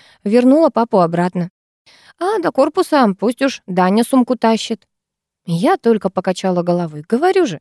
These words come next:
с Третьяковой не соскучишься. Не знаю, какие она варианты там предусмотрела, что взяла с собой столько вещей. Может, подготовилась даже на случай ядерной войны?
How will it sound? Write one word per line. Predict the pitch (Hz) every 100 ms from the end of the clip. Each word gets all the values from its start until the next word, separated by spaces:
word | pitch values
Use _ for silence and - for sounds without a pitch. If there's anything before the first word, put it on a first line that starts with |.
| _
с | _
Третьяковой | 240 247 254 - 311 196
не | 196
соскучишься. | 233 247 - 180 - - - - _ _ _ _ _ _ _ _
Не | 220 226 240
знаю, | 233 233 170
какие | 175 - 180
она | 175 175
варианты | 151 160 165 294 339
там | 311 302
предусмотрела, | 269 240 254 247 247 233 226 175
что | - 170
взяла | 156 170 208 294
с |
собой | - 214 208 185 - _
столько | - - 214 202
вещей. | 226 240 - 160 - _ _ _
Может, | 226 285 254 262 - -
подготовилась | 165 165 175 175 180 185
даже | 180 185
на | 196 202
случай | 240 226 226
ядерной | 220 214 220 226 226
войны? | 233 254 302